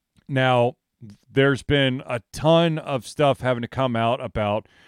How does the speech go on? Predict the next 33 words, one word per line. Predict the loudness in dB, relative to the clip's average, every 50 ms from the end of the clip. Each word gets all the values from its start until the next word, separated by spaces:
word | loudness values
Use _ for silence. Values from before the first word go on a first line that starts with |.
| _ _ _ -8 -4
uh, | -2 -2 0 -2 -2 -2 -4 -6 -8 -12 -16 -18 -20 -20 -20 _ _ _ _
what, | _ -20 -12 -4 0 0 0 0 0 -4 _ _ _ _ _ _ _ _ _
what | -4 -4 -4 -4 -6
constitutes, | -6 -4 -4 -4 -4 -6 -4 0 0 0 0 -2 -6 -14 -16 -16 _ -6
uh, | -4 -4 -4 -4
A | -4 -4 -4 -2 -2
I | -2 -2 -2 -2 -2
submissions, | -4 -8 -12 -10 -4 -4 -4 -4 -4 -6 -10 -10 -12 -18 -18 -20 _ _ _ _ _ _ _ -4
uh, | -4 -2 -2 -2 -2 -2 -4 -6
how | -8 -2 0 2 2
much | 2 0 -2 -2 -2
of | -10 -10 -6
your | -6 -6
work | -2 -2 -2 -2 -2 -4
can | -4 -4 -4 -4 -4
be | -6 -6 -6 -6
A | -8 -10 -10 -10
I. | -12 -14 -12 -12 -12 -14 -16 _ _ _ -20 -20 -20 -20 -20 _ -6 -4 -2 -2 -2 -2 -2 -2 -2 -4
Um, | -6 -8 -12 -16 _ -6
you | -2 -2
know, | 0
we've, | 0 -2 -4 -6 _
we've, | -6 -4 -4 -4 -6 _ -20 _ _ _ _ _ _ _ _ _
we've, | -4 -4 -4 -4 -6 -12
uh, | -6 -2 0 0 0 -2 -4 _ _ _ _ -20 _ _ _ _ _
local | -4 0 2 2 2 2 0 0 2 2 2 0 -2
Atlanta | -4 -8 -6 -4 -4 -2 0 -2
businesses | 0 2 2 2 2 -2 -8 -8 -4 -2 0 0 0 -2 -6 -12 -16
dealing | _ -4 -2 -2 0 0 0
with | 0 -2 -2 -4
A | -8 -4 -2 0
I | 0 0 -2
generated, | -2 -2 -4 -2 -2 -2 -2 0 0 0 -2 -2 -4 -4